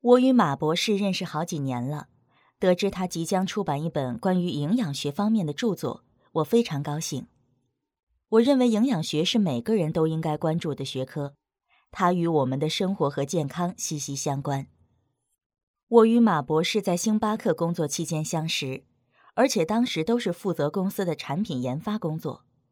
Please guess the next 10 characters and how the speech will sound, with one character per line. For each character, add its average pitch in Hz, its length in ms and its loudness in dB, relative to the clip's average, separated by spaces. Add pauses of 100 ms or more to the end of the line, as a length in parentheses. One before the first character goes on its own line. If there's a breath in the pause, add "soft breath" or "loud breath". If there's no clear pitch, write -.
(580)
他 311 180 -4
是 277 140 0
一 226 120 2
个 233 160 2
非 320 240 -4
常 185 240 -4
严 165 220 -2
谨 147 160 -4
的 127 120 -2
人， 127 280 -6